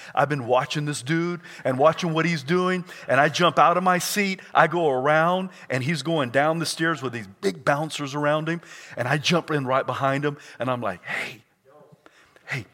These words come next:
well, you think he'll pray for me?" And the bouncer goes, "N-, no, there's no way." And Kim hears that, he looks, he goes,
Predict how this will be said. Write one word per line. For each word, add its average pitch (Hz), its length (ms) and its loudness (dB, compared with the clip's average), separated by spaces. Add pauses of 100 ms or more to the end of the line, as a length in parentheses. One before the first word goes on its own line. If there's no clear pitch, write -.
(1160)
well, 123 160 -10 (120)
you 143 140 -4
think 220 200 -4
he'll 185 160 -2
pray 233 260 -2
for 165 160 -8
me?" 165 160 -4
And 135 80 -4
the 110 60 -4
bouncer 117 340 -2
goes, 107 320 -6
"N-, 113 220 -16
no, 110 240 -4
there's 104 400 -10
no 104 120 -6
way." 98 300 -4 (800)
And 127 120 -6
Kim 185 300 -2
hears 165 320 -8
that, 98 220 -6
he 104 140 -14
looks, 131 420 -6 (400)
he 123 80 -8
goes, 110 240 -4